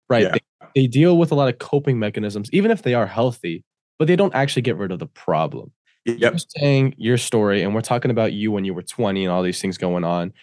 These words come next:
Speaker 1: and you recognized, again, this idea that you did not wanna die. When you said that to yourself,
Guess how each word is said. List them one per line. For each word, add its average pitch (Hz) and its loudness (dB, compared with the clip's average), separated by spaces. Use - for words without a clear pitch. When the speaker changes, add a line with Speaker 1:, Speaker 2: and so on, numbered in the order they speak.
Speaker 1:
and 110 2
you 143 6
recognized, 123 0
again, 104 -2
this 101 -4
idea 107 0
that 95 -4
you 143 4
did 131 -2
not 95 -4
wanna 80 -8
die. - -10
When 135 4
you 208 4
said 151 0
that 147 0
to - -6
yourself, 95 -4